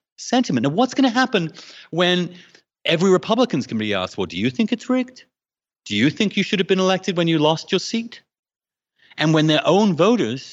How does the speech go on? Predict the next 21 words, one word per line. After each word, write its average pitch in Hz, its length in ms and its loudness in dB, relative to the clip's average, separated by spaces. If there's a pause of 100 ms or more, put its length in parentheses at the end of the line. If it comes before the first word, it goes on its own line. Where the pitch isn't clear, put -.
who 139 120 -2
voted 180 320 0
for - 80 -18
them 104 180 -4
believe 151 440 0
that's 180 240 -4
the 185 80 -4 (160)
case, - 420 -2 (1000)
do 185 80 -2
they 240 120 6
know 190 240 6
what 202 160 -2
happens 190 380 -2
in 214 80 0
that 214 140 -2
situation? 226 720 -6 (600)
He 269 160 4
hasn't 202 320 2
thought 117 220 0
about 104 200 -4
the 95 60 -8